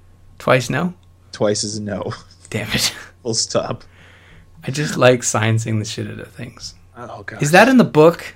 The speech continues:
Speaker 1: I feel like that wouldn't be in the book. I feel like someone wouldn't actually write that down on paper and publish it.
Speaker 2: Ryan.
Speaker 1: What?
Speaker 2: <laughs> Uh, okay. He's,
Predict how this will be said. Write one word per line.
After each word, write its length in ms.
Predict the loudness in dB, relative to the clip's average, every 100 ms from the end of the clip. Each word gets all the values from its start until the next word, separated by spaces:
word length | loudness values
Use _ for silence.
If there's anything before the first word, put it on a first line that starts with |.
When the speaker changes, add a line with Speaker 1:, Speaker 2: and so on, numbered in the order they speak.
| -4
Speaker 1:
I 60 | 0
feel 200 | 6 6
like 140 | 8
that 180 | 6 6
wouldn't 300 | 4 2 4
be 120 | 4
in 80 | 4
the 60 |
book. 320 | 2 -2 0 0
I 60 |
feel 200 | 0 2
like 140 | 2 4
someone 400 | 4 4 0 0
wouldn't 300 | 0 0 0
actually 400 | -2 -2 -2 -2
write 300 | 0 -2 -2
that 200 | -4 -2
down 260 | -4 -2 -2
on 160 | -4
paper 340 | -6 -8 -6 -6
and 160 | -6
publish 360 | -8 -10 -10 -10
it. 140 | -12 _ -20 _ _ _ -20 -20 -20 -20 -20 _ _ _ _ _ _ _ _ _
Speaker 2:
Ryan. 460 | -2 2 2 0 -6 -14 _ _ _ _
Speaker 1:
What? 260 | -4 -4 -8 _ _ _ -4
Speaker 2:
<laughs> 80 | -4 -4 -10 -14 -16 -20 _ _ -20 _ _ _ _ _ _ _ _ _ _ _ -20 -20 _ _ 2
Uh, 340 | 4 4 2 -2
okay. 320 | -2 -4 -10 -14 _
He's, 220 | -8 -8